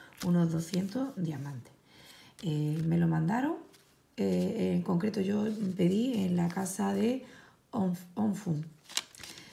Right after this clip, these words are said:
Eh, me mandaron erróneamente un color, me puse en contacto con ellos y pagando gastos de envío me lo enviaron sin problema. A continuación compré este fiso de doble cara,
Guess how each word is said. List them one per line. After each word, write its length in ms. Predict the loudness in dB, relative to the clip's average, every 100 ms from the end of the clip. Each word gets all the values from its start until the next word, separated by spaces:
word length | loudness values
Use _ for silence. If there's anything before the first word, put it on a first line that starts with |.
| -4
Eh, 580 | 4 6 8 6 8 6 6
me 100 | 6
mandaron 1040 | 6 6 6 6 6 6 6 6 4 2 0 -18 -20 -10
erróneamente 720 | 0 2 4 4 4 4 2 0
un 100 | 2
color, 440 | 4 4 4 0 -12 -4
me 220 | 0 2
puse 240 | 0 0
en 80 | 0
contacto 440 | 2 2 2 0
con 200 | 0 2
ellos 240 | 4 4 2
y 20 |
pagando 400 | 2 2 2 2
gastos 300 | 2 0 -2
de 60 | -2
envío 340 | 0 0 0
me 160 | 2 2
lo 440 | 2 -2 -4 -6 -4
enviaron 340 | -4 -2 -2
sin 220 | -2 -8
problema. 320 | -8 -10 -10 -10 -14 -20 _ -20 -14 -14 -14 -20 -20 -20 -20 -20 -6
A 120 | 0
continuación 720 | 4 6 6 4 2 2 2 -2 -6 -4
compré 600 | 2 4 4 2 0 -6 -20 _ -6
este 260 | -6 -4
fiso 460 | -4 -2 -2 -4 -6 -8 -12 -14
de 180 | -2 0
doble 240 | 0 0 -2
cara, 380 | -2 -4 -4